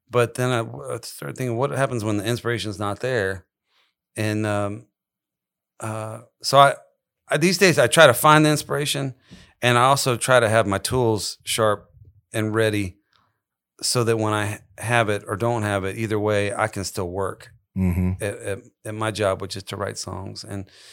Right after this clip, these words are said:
Speaker 1: um,
Speaker 2: Did Allison produce the last re-, this, this latest
Speaker 1: She
Speaker 2: record?
Speaker 1: co-produced it with Kenny Greenberg,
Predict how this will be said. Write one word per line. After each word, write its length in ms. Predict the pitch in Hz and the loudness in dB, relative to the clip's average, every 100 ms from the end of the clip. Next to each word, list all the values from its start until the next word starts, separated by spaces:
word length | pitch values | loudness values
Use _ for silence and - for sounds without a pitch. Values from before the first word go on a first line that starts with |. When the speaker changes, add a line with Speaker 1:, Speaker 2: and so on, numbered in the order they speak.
| - _ - | -20 _ -6
Speaker 1:
um, 480 | 104 104 101 101 98 _ _ _ _ _ _ | -2 -2 -4 -8 -16 _ _ _ _ _ _
Speaker 2:
Did 140 | 147 147 | 4 8
Allison 360 | 143 165 190 | 8 8 4
produce 300 | 143 139 143 | 4 4 4
the 100 | 156 | 0
last 220 | 151 135 - | 2 2 2
re-, 140 | 139 - | -4 -2
this, 220 | 120 - _ | -2 -2 _
this 260 | 107 113 - | -4 -2 2
latest 280 | 110 127 - | 2 2 2
Speaker 1:
She 180 | 120 | 2
Speaker 2:
record? 100 | 139 | 4
Speaker 1:
co-produced 520 | 139 170 151 139 131 127 | 4 4 2 -2 -4 -8
it 60 | |
with 100 | 123 | -8
Kenny 240 | 123 120 107 | -4 -4 -2
Greenberg, 560 | 113 117 120 123 123 | -4 -4 -4 -4 -10